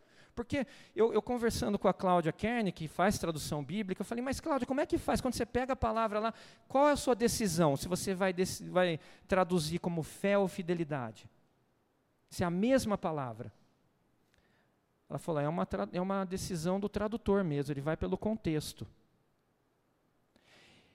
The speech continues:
Eu passei a pregação toda falando sobre isso, eu não tenho como voltar nisso, mas eu só quero que fique o seguinte. Impossível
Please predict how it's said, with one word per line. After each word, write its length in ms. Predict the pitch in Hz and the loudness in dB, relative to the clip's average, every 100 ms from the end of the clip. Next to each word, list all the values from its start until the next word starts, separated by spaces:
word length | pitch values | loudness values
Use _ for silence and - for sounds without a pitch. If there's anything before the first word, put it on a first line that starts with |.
| _ _ _ _ 196 185 - | _ _ _ _ -20 _ -4
Eu 100 | - | 0
passei 340 | 196 185 208 | 0 0 -2
a 20 | 208 | 0
pregação 500 | 202 185 180 - 190 | 0 0 0 0 0
toda 220 | 185 175 | 2 0
falando 300 | - 156 156 | 0 -2 -2
sobre 220 | 156 156 | -4 -4
isso, 120 | - | -4
eu 40 | 165 | -4
não 80 | 151 | -2
tenho 180 | 185 | -2
como 160 | 175 160 | -2 -4
voltar 340 | 147 147 151 | -6 -4 -4
nisso, 300 | 151 190 - | -2 -4 -6
mas 80 | 165 | -2
eu 80 | 175 | -2
só 140 | - | 0
quero 240 | 165 196 202 | -2 -2 -4
que 100 | 180 | -6
fique 320 | - 190 185 | -8 -6 -4
o 40 | |
seguinte. 540 | 160 180 135 110 - - _ _ _ _ _ _ _ _ _ _ _ _ _ _ _ _ _ _ _ _ _ _ _ - | -6 -6 -8 -8 -10 -20 _ _ _ _ _ _ _ _ _ _ _ _ _ _ _ _ _ _ _ _ _ _ _ -10
Impossível 880 | 139 - 202 - 190 202 190 240 | -8 -6 -4 -2 0 0 2 0